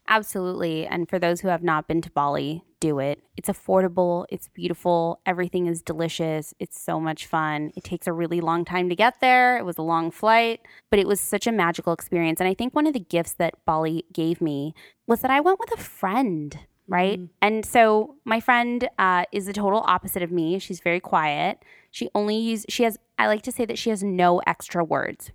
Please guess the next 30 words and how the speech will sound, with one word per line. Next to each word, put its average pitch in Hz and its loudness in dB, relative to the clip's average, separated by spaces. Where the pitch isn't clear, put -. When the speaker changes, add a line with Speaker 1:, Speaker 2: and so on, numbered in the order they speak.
Speaker 1:
She's 196 -4
very 190 4
purposeful - -4
with 160 -2
hers, 156 -2
and 160 0
I'm 180 4
a 220 2
chatterbox. 165 0
So - 0
we 196 0
were 240 0
either 214 -2
gonna 180 -2
drive 175 2
each 202 -4
other 185 2
bananas 196 0
or 262 2
come 359 0
back 359 -2
<laughs> - -10
closer, 202 0
and 190 -4
thankfully, 185 -4
I 170 -4
think 170 -6
the 165 -6
latter 156 0
happened. 156 -6